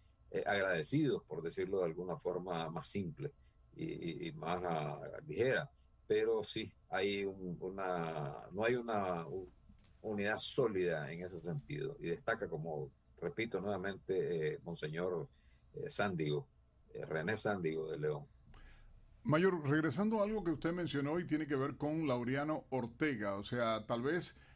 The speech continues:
Speaker 2: eh, ah, en opinión de los ideólogos del sandinismo, la figura noble que están tratando de mencionar como heredero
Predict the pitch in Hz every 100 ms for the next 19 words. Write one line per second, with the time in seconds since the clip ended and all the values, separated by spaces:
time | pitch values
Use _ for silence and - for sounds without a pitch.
0 | - - 123 123 123 123 - 123 113 -
1 | 127 127 117 127 127 151 170 160 131 117
2 | 127 160 175 135 123 110 123 123 131 143
3 | 160 170 123 117 127 160 127 123 160 165
4 | 117 101 - 135 135 127 143 135 131 127
5 | 107 117 120 143 127 127 131 123 147 127
6 | 113 113 135 147 135